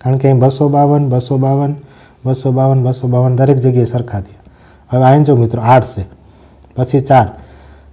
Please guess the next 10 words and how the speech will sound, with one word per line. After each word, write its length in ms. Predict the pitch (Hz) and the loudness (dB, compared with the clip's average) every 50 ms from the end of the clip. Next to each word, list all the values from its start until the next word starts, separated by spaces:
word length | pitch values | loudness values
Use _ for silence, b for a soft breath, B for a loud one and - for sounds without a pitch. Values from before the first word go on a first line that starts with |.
| B - | B -2
હવે 180 | 123 127 131 147 135 | 0 0 0 0 0
આઠ 280 | - 131 139 143 - - | 2 2 2 2 0 -2
કરતાં 280 | 160 147 - 156 147 135 | -6 -4 -2 -2 -2 0
ચાર 220 | - 147 147 143 | 2 2 4 4
નાના, 380 | 147 147 160 170 151 131 117 113 - 120 | 4 2 2 2 2 0 0 -2 -4 -6
એટલે 180 | 107 117 127 | -4 -4 -4
આ 200 | 120 120 139 147 | 0 2 4 4
રકમ 300 | 151 151 151 151 147 151 | 4 4 2 2 0 0
છે 120 | 147 147 143 | 0 0 2
આઠવાળી, 520 | 131 135 127 - - 123 123 113 104 | 2 2 2 0 -4 -4 -4 -4 -4